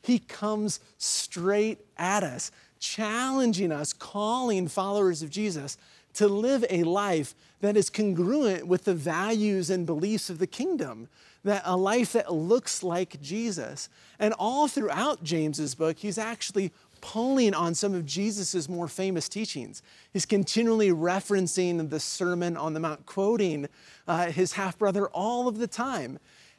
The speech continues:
And he's doing so in a style and a substance that really echoes a lot of the Old Testament wisdom books. So if you like the book of Proverbs,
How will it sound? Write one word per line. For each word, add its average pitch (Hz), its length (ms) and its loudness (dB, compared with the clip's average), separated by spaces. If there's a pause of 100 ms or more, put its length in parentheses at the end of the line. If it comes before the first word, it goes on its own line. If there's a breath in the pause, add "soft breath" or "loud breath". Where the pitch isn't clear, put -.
(160)
And 233 420 2
he's 214 240 2
doing 277 380 2
so 190 320 0
in 175 420 -2 (300 soft breath)
a 175 100 0
style 226 720 2
and 170 160 0
a 156 60 0
substance 156 840 -4 (220 soft breath)
that 214 140 4
really 262 300 2
echoes 196 400 2
a 175 60 2
lot 160 240 0
of 156 80 -2
the 156 140 4
Old 156 260 0
Testament 151 420 -2
wisdom 165 360 0
books. - 320 -6 (220 loud breath)
So - 140 4
if - 80 0
you 220 120 4
like 185 320 2
the 226 100 2
book 185 180 2
of 156 160 -4
Proverbs, 170 840 -2